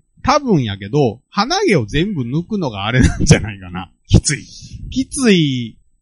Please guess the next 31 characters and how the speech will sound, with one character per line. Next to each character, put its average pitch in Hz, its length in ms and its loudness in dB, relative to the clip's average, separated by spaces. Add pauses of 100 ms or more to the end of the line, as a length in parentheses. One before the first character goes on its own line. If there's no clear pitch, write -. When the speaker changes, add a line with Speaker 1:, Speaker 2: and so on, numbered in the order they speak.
(280)
Speaker 1:
か 240 140 0
ら、 226 120 2
ま 254 240 0
ず 247 160 -6
ひ - 160 -12
と 269 140 -2
ま 254 180 -2
ず 247 180 -8
問 220 360 -4
題 214 200 0
な 214 140 0
さ 220 120 0
そ 214 140 -4
う 165 40 -6
な 123 100 -12
と 127 100 -14
こ 110 80 -16
や 107 60 -8
っ - 40 -14
た 104 120 -12
ん 85 40 -20
じ 82 60 -20
ゃ 85 40 -20
な 98 80 -20
い？ - 40 -20 (300)
こ 320 100 4
れ 320 80 2
そ 294 140 -2
も 392 80 -2
そ 539 180 -4
も 156 360 -8